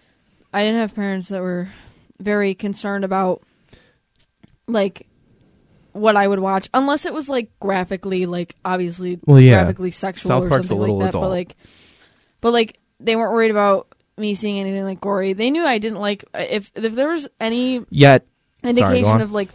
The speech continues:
Speaker 1: throwing up or anything in the movie, I couldn't watch the rest of the movie.
Speaker 2: Yeah, my parents were like,
Speaker 1: So they, they weren't worried about me watching things that were, like, inappropriate because they knew I probably wouldn't like it anyways.
Speaker 2: Yeah, my parents were like, "No gore, no, like, sex, stuff like that." But then they sit me down when I'm, like,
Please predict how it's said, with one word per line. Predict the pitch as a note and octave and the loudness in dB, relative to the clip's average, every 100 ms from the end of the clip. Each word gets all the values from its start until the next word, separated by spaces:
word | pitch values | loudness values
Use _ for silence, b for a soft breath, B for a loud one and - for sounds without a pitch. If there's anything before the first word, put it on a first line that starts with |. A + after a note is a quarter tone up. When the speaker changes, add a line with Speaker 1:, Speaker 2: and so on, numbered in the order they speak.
| _ | _
Speaker 1:
throwing | G3+ G3 G3+ F#3 | -2 0 0 -4
up | F#3+ G3 | -6 -6
or | F#3+ | -6
anything | G3 G#3 A3 | -4 -4 -4
in | |
the | A3 | -4
movie, | G3+ G#3 A3+ | -4 -2 -2
I | G3 G3 G3 | 0 -2 -2
couldn't | - A3+ G#3+ | -6 -8 -4
watch | G3+ F#3 | -6 -6
the | F#3+ | -10
rest | F#3+ F3+ | -10 -12
of | |
the | F#3 | -10
movie. | F3+ D#3 | 0 4
Speaker 2:
Yeah, | C3+ F#2 | 6 4
my | D#2 B2 | 2 4
parents | C3+ D#3 E3 | 6 6 6
were | F3 | 4
like, | D3+ C3+ | 6 6
Speaker 1:
So | G#3+ G3+ | 6 2
they, | - G#3+ B3+ | 0 2 2
they | A#3 A#3+ | 2 2
weren't | C4 A3+ | 2 0
worried | A3 G#3+ | 0 2
about | G3 F#3 | -2 -4
me | G3 | -2
watching | G3 F#3+ G3 | -2 -2 -8
things | F#3 G3 F#3+ F3 | -6 -6 -6 -6
that | F#3+ F3 | -6 -4
were, | F#3 | -4
like, | F#3 F3+ - | -4 -8 -6
inappropriate | G3 F#3+ F#3+ F#3 G3 G#3 | -6 -6 -8 -6 -4 -4
because | G3 F#3+ F3+ | -6 -8 -6
they | F#3+ | -4
knew | F#3+ | -4
I | F#3+ | -4
probably | F#3+ - F#3+ F#3 | -8 -8 -6 -4
wouldn't | F3 C3+ | -8 -10
like | E3 D#3+ | -14 -12
it | A#2+ | -14
anyways. | C3+ F3 F3+ G3 - _ | -14 -12 -10 -10 -12 _
Speaker 2:
Yeah, | D3+ C#3 - - | 8 8 6 -2
my | A2 B2 | 2 6
parents | D3 D3 | 8 8
were | C#3+ | 8
like, | C3+ G#2+ | 6 6
"No | G2+ A2 | 8 10
gore, | A2 G2+ G2 G#2 _ _ _ _ _ _ | 10 8 6 2 _ _ _ _ _ _
no, | G2+ G2 | 4 6
like, | G2 F#2+ F#2+ | 4 2 0
sex, | - F#2 G2 - | 0 0 0 0
stuff | F#2+ F#2+ | 0 0
like | G2+ | -2
that." | - F#2+ E2 b b b - | 2 0 0 b b b -2
But | A#2 | 4
then | B2+ | 6
they | C3 C3 | 6 4
sit | - C3+ C#3 | 2 0 2
me | C3+ | 2
down | A2+ A2 | 4 4
when | G#2+ | 2
I'm, | G2+ G#2 | 2 2
like, | G#2+ - | 0 -6